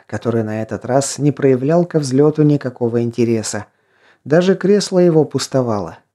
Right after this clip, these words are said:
Сейчас одноглазый капитан Литкора стоял возле панорамного иллюминатора и смотрел на свою возлюбленную,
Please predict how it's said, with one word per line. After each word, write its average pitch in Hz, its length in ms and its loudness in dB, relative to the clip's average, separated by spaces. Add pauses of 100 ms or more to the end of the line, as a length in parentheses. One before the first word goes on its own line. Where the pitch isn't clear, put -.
(160)
Сейчас 147 600 -2
одноглазый 147 720 2
капитан 143 480 0
Литкора 160 560 2
стоял 151 500 -2
возле 147 320 2
панорамного 143 680 0
иллюминатора 127 960 0 (420)
и 113 80 -8
смотрел 113 580 -2
на 143 140 0
свою 127 400 0
возлюбленную, 113 880 -2